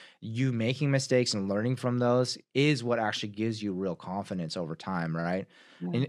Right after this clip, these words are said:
Speaker 1: unfortunately, in the beginning, you don't have that. You don't have the real experience, right?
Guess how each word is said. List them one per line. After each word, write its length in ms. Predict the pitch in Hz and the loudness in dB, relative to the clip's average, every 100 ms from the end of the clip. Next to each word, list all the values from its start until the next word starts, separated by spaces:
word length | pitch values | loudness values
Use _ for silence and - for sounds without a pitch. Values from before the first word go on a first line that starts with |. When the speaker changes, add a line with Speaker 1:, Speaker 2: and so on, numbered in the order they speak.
| - | 2
Speaker 1:
unfortunately, 480 | 135 131 160 170 147 | 4 6 6 6 4
in 60 | |
the 60 | 127 | 4
beginning, 300 | 117 143 127 | 4 4 4
you 100 | 110 | 2
don't 280 | 107 120 - - _ - | 2 0 -2 -14 _ -2
have 240 | 113 127 | 4 6
that. 260 | 165 170 175 | 8 6 6
You 80 | 117 | 2
don't 120 | 120 | 4
have 120 | 123 | 4
the 80 | 123 | 4
real 380 | 107 117 120 123 | 4 6 6 4
experience, 680 | 110 - 107 120 170 - - | -2 -2 0 2 2 0 2
right? 280 | 107 123 | 4 4